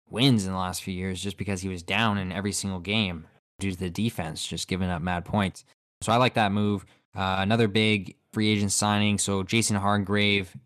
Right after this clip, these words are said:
of the Eagles, star defensive lineman, he signed with the forty-niners for four years, eighty-four million. Yeah, big contract,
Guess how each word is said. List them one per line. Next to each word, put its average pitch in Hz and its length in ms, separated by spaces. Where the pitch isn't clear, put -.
of 92 160
the 98 280
Eagles, 98 600
star 101 260
defensive 95 420
lineman, 95 460
he 92 180
signed 98 400
with 92 120
the - 80
forty-niners 98 640
for - 80
four 104 300
years, 98 360
eighty-four 104 480
million. 98 520
Yeah, 95 180
big 98 260
contract, 98 760